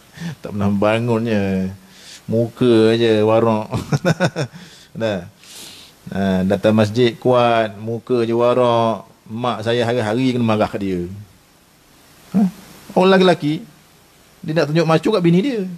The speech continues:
Tunjuklah macu kat Samsung kat luar sana. Tunjuk macu kat bini <laughs> buat apa? Bini itulah yang menguruskan rumah tangga kita. Bayar bil telefon kita pun dia bayarkan.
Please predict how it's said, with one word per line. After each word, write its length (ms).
Tunjuklah 400
macu 320
kat 120
Samsung 360
kat 80
luar 240
sana. 240
Tunjuk 320
macu 560
kat 100
bini 340
<laughs> 40
buat 240
apa? 260
Bini 360
itulah 600
yang 200
menguruskan 320
rumah 240
tangga 240
kita. 400
Bayar 400
bil 160
telefon 400
kita 320
pun 480
dia 240
bayarkan. 560